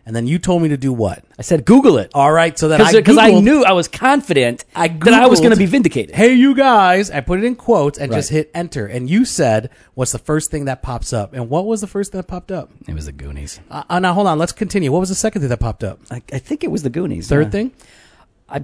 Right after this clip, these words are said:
Speaker 2: pretty
Speaker 1: How
Speaker 2: sure
Speaker 1: about this?
Speaker 2: that
Speaker 1: The first three pages.
Speaker 2: The, no, the first page.
Speaker 1: The, no, no, no, no,
Speaker 2: The
Speaker 1: no.
Speaker 2: first page. After the second page, I think it had some other stuff on
Speaker 1: No,
Speaker 2: there.
Speaker 1: no,
Speaker 2: Pretty
Speaker 1: come
Speaker 2: sure.
Speaker 1: on now. Don't lie. Uh, either way, I was right
Speaker 2: You were
Speaker 1: yet
Speaker 2: right.
Speaker 1: again.
Speaker 2: You were absolutely right.
Speaker 1: Yet
Speaker 2: You
Speaker 1: again.
Speaker 2: have
Speaker 1: So,
Speaker 2: your
Speaker 1: yeah, my,
Speaker 2: finger
Speaker 1: uh,
Speaker 2: on
Speaker 1: so
Speaker 2: the pulse of the culture.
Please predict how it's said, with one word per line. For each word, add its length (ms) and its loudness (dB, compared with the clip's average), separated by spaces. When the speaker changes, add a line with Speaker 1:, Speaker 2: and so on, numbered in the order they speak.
Speaker 2:
pretty 140 -2
Speaker 1:
How 80 4
Speaker 2:
sure 80 4
Speaker 1:
about 60 2
this? 120 4
Speaker 2:
that 80 0
Speaker 1:
The 80 -16
first 240 2
three 180 0
pages. 480 0
Speaker 2:
The, 80 4
no, 60 6
the 80 4
first 260 0
page. 640 0
Speaker 1:
The, 140 0
no, 120 4
no, 60 -2
no, 140 -4
no, 180 -6
Speaker 2:
The 80 2
Speaker 1:
no. 80 0
Speaker 2:
first 220 4
page. 200 2
After 300 0
the 80 -4
second 260 -2
page, 220 4
I 40 -2
think 140 -6
it 40 -8
had 160 -4
some 80 -2
other 100 0
stuff 180 -10
on 120 0
Speaker 1:
No, 300 4
Speaker 2:
there. 80 2
Speaker 1:
no, 240 2
Speaker 2:
Pretty 120 0
Speaker 1:
come 80 -2
Speaker 2:
sure. 120 0
Speaker 1:
on 60 -4
now. 140 -8
Don't 220 -8
lie. 180 -10
Uh, 120 -8
either 260 2
way, 380 2
I 140 -2
was 200 0
right 300 -2
Speaker 2:
You 140 4
were 80 6
Speaker 1:
yet 80 4
Speaker 2:
right. 180 6
Speaker 1:
again. 80 0
Speaker 2:
You 80 6
were 120 2
absolutely 800 0
right. 220 -6
Speaker 1:
Yet 320 -2
Speaker 2:
You 180 0
Speaker 1:
again. 120 0
Speaker 2:
have 120 2
Speaker 1:
So, 80 4
Speaker 2:
your 100 4
Speaker 1:
yeah, 80 0
my, 140 0
Speaker 2:
finger 300 6
Speaker 1:
uh, 60 0
Speaker 2:
on 60 2
Speaker 1:
so 80 4
Speaker 2:
the 60 4
pulse 480 0
of 120 -2
the 60 -4
culture. 520 -2